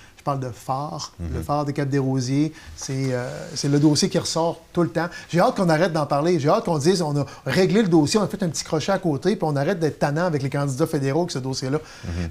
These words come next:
Speaker 1: Puis il n'est pas très difficile à régler. Il suffit de le prendre de Pêche et Océan Canada, de le mettre à Parc Canada. Parc Canada, c'est sa job d'entretenir les biens patrimoniaux fédéraux.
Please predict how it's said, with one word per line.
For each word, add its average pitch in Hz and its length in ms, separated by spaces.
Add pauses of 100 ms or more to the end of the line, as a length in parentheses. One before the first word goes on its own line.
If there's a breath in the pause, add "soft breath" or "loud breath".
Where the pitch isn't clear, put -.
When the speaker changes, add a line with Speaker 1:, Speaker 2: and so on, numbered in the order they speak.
Speaker 1:
Puis 139 100
il 131 80
n'est 135 40
pas - 260
très 226 160
difficile 175 460
à 196 60
régler. 202 280
Il 240 100
suffit 196 320
de 190 60
le 170 80
prendre 202 300
de 185 80
Pêche 185 260
et 185 40
Océan 175 280
Canada, 165 420
de 175 100
le 139 60
mettre 175 200
à 156 40
Parc 170 220
Canada. 151 440 (260 loud breath)
Parc 185 160
Canada, 170 280
c'est 220 140
sa 180 180
job 165 220
d'entretenir 156 480
les 156 100
biens 156 140
patrimoniaux 165 480
fédéraux. 196 420